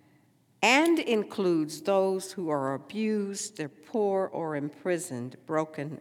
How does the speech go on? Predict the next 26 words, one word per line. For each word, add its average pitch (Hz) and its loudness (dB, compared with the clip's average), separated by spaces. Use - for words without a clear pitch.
and 147 -10
lost 131 -4
people. - -10
That's 277 4
part 294 2
of 247 -2
our 226 0
mission. 220 -4
We 285 2
have 269 4
a 247 2
mission 240 2
statement 214 -2
for 202 -2
our 196 0
church. 202 -4
Part 277 2
of 208 0
it 214 -2
is 190 -4
to - -12
serve 214 0
those 156 -2
who 208 -4
are 160 -2
marginalized. 147 -8